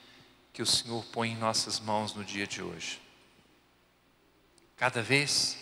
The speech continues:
que nós nos reunimos para a Eucaristia,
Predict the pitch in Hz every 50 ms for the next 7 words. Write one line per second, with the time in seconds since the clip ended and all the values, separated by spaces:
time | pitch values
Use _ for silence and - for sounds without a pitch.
0 | - - - - - - - - - - - - - - _ _ _ _ _ _
1 | _ _ _ _ - - 113 117 117 117 120 113 - 127 117 - - 120 113 110
2 | 120 127 127 110 117 113 - - - 117 113 113 110 104 - - 110 107 101 -
3 | - - - - - 143 160 175 190 208 208